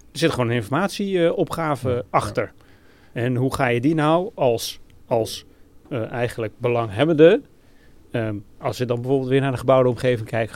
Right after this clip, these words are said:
Speaker 1: gebouweigenaar, eh, hoe ga je dat dan structureren?"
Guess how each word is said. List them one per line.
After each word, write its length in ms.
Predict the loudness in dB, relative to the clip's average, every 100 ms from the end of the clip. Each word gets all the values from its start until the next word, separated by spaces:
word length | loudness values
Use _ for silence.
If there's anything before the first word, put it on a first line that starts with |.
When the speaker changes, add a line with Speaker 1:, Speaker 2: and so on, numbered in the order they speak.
| -8
Speaker 1:
gebouweigenaar, 840 | 0 2 2 0 -4 -4 -4 -6 -8 -18 -20 -16
eh, 100 | -10 -10 -4
hoe 200 | 0 0
ga 160 | 0 -4
je 60 | -4
dat 120 | -4
dan 100 | -6
structureren?" 720 | -6 -8 -2 0 0 -2 -6